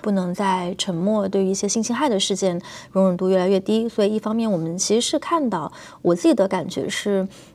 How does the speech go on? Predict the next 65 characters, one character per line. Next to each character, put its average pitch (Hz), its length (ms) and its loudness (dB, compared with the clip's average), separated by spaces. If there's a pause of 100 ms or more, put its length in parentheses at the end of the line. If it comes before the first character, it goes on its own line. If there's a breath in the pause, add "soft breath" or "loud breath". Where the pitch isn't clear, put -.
女 185 100 0
性 262 180 2
的 233 140 4
性 240 160 0
别 233 100 4
意 262 200 2
识 175 320 0
在 202 180 -2
过 214 180 -2
去 208 200 -4
这 208 180 -2
四 202 160 -4
五 202 100 0
年 175 220 -2
间 208 180 -2
确 214 160 -2
实 202 140 -4
是 196 340 -2
有 190 260 4
了 151 180 0
非 233 160 0
常 190 260 -4
大 214 220 0
的 175 480 -2
突 254 160 2
破 240 400 6
和 185 420 2
崛 170 240 0
起。 190 400 2 (300 loud breath)
但 247 140 0
是 254 100 2
另 302 200 4
一 - 20 2
方 202 180 0
面 202 180 2
呢， 196 120 0
其 214 180 -2
实 220 380 -2
在 254 120 4
它 262 100 6
崛 214 160 6
起 226 120 0
的 208 80 2
同 190 220 -2
时， 190 360 0 (280 loud breath)
女 190 120 0
性 240 520 2
话 247 220 4
题 196 280 0
作 226 180 2
为 208 100 4
一 214 80 4
种 180 180 -2
议 214 140 0
题， 185 320 -2 (200 loud breath)
它 233 140 2
其 220 220 2
实 240 220 0
也 220 360 2
面 247 160 2
临 190 220 0
着 196 340 2
很 175 180 -6
多 202 180 0
的 254 220 2